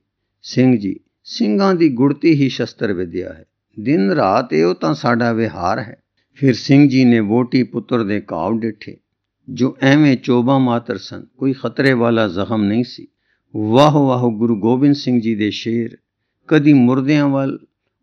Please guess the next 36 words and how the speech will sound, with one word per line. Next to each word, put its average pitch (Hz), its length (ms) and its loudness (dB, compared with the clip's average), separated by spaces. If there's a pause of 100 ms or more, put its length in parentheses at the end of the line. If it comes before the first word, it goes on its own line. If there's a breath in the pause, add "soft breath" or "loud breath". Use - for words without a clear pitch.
ਉਹਨਾਂ 131 300 4
ਕਾਇਰਾਂ 139 500 2
ਵੱਲ 135 240 0
ਜੋ 123 180 0
ਬੇਗੁਨਾਹਾਂ 117 640 0
ਤੇ 117 160 -4
ਚੜ੍ਹ 131 380 -2
ਆਏ 117 200 -4 (520)
ਤੇ 147 100 4
ਤਰੀਮਤਾਂ 147 640 4
ਤੇ 131 160 -2
ਬੱਚੇ 120 400 -2
ਉੱਤੇ 131 260 -2
ਸ਼ਸਤਰ 131 460 -4
ਚੁੱਕ 139 260 -6
ਖਲੋਤੇ 127 460 -2
ਤੱਕਦੇ 120 420 -2
ਸਨ, - 280 -12 (580)
ਕਦੀ 123 240 0
ਪਿਆਰੀ 123 460 2
ਵਹੁਟੀ 123 400 -2
ਤੇ 117 160 -4
ਪੁੱਤਰ 123 400 -4
ਵੱਲ 123 200 0
ਤੱਕਦੇ 117 520 -4 (360)
ਔਰ 139 120 2
ਦੋਹਾਂ 147 400 4
ਨੂੰ 127 240 2
ਗਲ 147 300 4
ਨਾਲ 131 280 2
ਲਾ 131 180 0
ਲਾ 127 220 0
ਕੇ 117 180 -6
ਕਹਿੰਦੇ 123 420 -2
ਸਨ, 104 300 -8 (160)
"ਸ਼ਾਬਾਸ਼, 110 880 -4